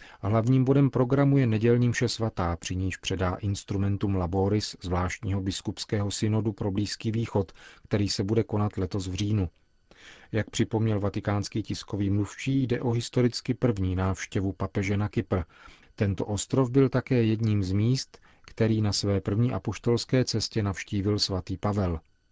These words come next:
Benedikt šestnáctý o víkendu vykoná svou šestnáctou zahraniční apoštolskou cestu a navštíví devatenáctou zemi.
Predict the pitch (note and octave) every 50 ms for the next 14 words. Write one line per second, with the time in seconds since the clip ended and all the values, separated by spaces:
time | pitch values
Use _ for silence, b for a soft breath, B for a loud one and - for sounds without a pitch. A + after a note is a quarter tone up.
0 | _ _ _ _ B B B B B B B B B - G#2+ G#2 A2 A#2 A2+ A#2+
1 | - - - A#2+ - - C3+ C3+ C3 - - - C3+ B2 B2 B2 C3 B2+ - A#2
2 | G#2+ G#2 G2+ G2 F#2+ G2+ - A2 G#2 G#2 G#2 G2+ - - A2 G#2+ G2 - A#2 G#2
3 | - - D#3 A2+ A2 - - - A2+ G#2 G2+ F#2 F2 G2 G2+ G2+ G#2 F#2+ - -
4 | G#2+ - F2+ - - E2+ - - F#2+ F#2 - - - G2 F#2 - - G#2 - -
5 | - G#2+ F#2+ - B B B B B B B B A#2 A#2 A#2+ - - - - C3
6 | A#2+ B2 B2 A2+ A2+ G2+ G#2 G2+ - G#2 G2+ G2 G2 - - - G#2+ G2+ G2 G2
7 | G2 F#2 F2 E2+